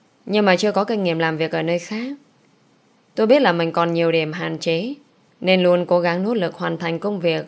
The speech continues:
ở mức tốt nhất có thể. Nếu như có gì sai sót, mong chủ tịch chỉ bảo. Tôi sẽ sửa đổi và phấn đấu để tốt hơn ạ. Sao mà cô có vẻ căng thẳng như vậy nhỉ?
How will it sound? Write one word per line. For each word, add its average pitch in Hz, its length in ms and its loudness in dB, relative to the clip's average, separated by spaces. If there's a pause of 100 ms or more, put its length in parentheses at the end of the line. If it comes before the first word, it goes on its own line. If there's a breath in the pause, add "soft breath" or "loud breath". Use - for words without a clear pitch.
(260 soft breath)
ở 175 180 2
mức 220 300 0
tốt 269 100 2
nhất 302 280 0
có 180 200 -4
thể. 151 260 -6 (1120)
Nếu 190 160 2
như 208 120 2
có 190 160 4
gì 190 160 2
sai 185 240 -2
sót, 220 280 -4
mong 196 320 -2
chủ 170 140 -2
tịch 156 200 -6
chỉ 160 200 -4
bảo. 143 300 -6 (640)
Tôi 185 220 4
sẽ 226 240 -2
sửa 170 240 -2
đổi 151 320 -4 (280)
và 175 200 2
phấn 185 240 0
đấu 185 400 0
để 165 160 2
tốt 285 200 -2
hơn 220 240 -4
ạ. 143 180 -10 (2750)
Sao 208 240 -2
mà 185 100 2
cô 196 140 0
có 226 140 2
vẻ 175 200 2
căng 202 240 -4
thẳng 170 260 -6
như 202 100 -4
vậy 165 180 0
nhỉ? 151 180 -6